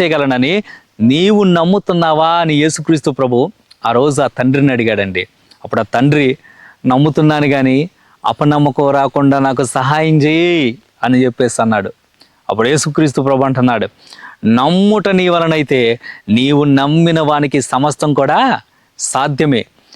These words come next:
యేసుక్రీస్తు ప్రభు ఆ తండ్రిని అడిగిన ప్రశ్న నాకు చాలా బాగా నచ్చిందండి. "నేను నీ కుమారుని స్వస్థపరచగలనని నువ్వు నమ్ముతున్నావా?"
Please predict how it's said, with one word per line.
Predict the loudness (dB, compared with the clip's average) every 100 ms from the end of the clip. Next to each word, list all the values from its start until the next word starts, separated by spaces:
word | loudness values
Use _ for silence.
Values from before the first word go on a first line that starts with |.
| _ _ -2
యేసుక్రీస్తు | 0 0 0 0 0
ప్రభు | 0 0 2 2 0 -2
ఆ | -4
తండ్రిని | -2 0 2 2 2 2
అడిగిన | 0 0 -2
ప్రశ్న | -2 -4 -2
నాకు | -2 -2 -2
చాలా | -2 0
బాగా | 0 0
నచ్చిందండి. | -2 -2 0 0 -2 -6 -10 _ -14 -10 -2 2
"నేను | 2 2 0 2 2
నీ | 2 0
కుమారుని | 0 2 2 2 2
స్వస్థపరచగలనని | 0 -2 -2 -2 0 0 0 0 2 2
నువ్వు | 2 2 2
నమ్ముతున్నావా?" | 2 0 0 0 2 2 2 4 2